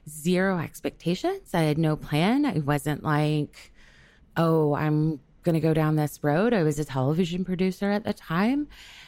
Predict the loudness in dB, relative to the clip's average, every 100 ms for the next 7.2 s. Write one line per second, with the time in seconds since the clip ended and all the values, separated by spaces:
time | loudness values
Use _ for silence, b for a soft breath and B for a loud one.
0 | B 0 2 4 2 0 0 0 2 0
1 | -2 -10 -20 -20 -4 -2 2 4 4 4
2 | 2 0 2 0 2 0 0 -2 -4 -4
3 | -4 -4 -2 0 0 -2 -2 0 0 -2
4 | -4 -2 -2 0 0 0 -2 -2 -2 0
5 | -2 -2 0 0 -4 B B B B B
6 | B 2 4 6 4 4 4 4 2 2
7 | 0 -4